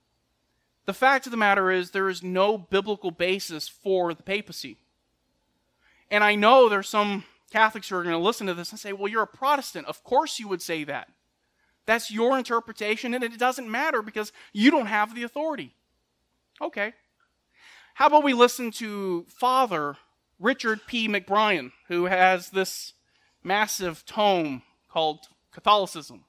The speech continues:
He examined the evidence of Peter being the first pope and the first bishop of Rome.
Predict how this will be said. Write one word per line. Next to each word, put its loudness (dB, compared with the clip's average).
He 4
examined 0
the 2
evidence 0
of -10
Peter 0
being -2
the -8
first -6
pope -2
and -8
the -8
first -6
bishop -10
of -20
Rome. -2